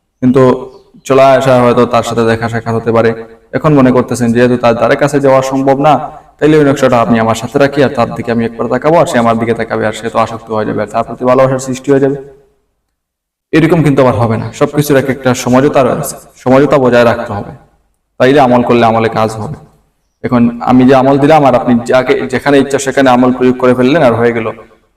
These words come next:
ওইরকম কোনো কিছু নয়। তো যাই হোক, আসুন এখন জেনে নেই কি করতে হবে। নিম্নের নকশাটি যে ব্যক্তি কাছে রাখবে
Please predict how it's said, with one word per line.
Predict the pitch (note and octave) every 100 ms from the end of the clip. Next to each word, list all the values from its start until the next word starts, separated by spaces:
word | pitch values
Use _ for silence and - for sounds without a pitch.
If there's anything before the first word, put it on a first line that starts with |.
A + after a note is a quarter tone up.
| -
ওইরকম | C#3+ D3 B2+
কোনো | B2 A2
কিছু | G#2 G#2+
নয়। | G#2+ - - _ _ _ _ _ _ _ _ _ _ _ _ _ -
তো |
যাই | C3 C#3
হোক, | D3
আসুন | - C#3
এখন | C3 C3
জেনে | B2 A#2+ C3+
নেই | D3
কি | C#3+ C3
করতে | B2 -
হবে। | G#2+ G#2+ G#2 _ _ _ -
নিম্নের | C3+ C#3 D3+
নকশাটি | D3 D3+ C#3+
যে | C3+ C#3
ব্যক্তি | C#3 C#3 C#3+ C#3+
কাছে | B2+ C3
রাখবে | A#2+ A2+ A#2 C#3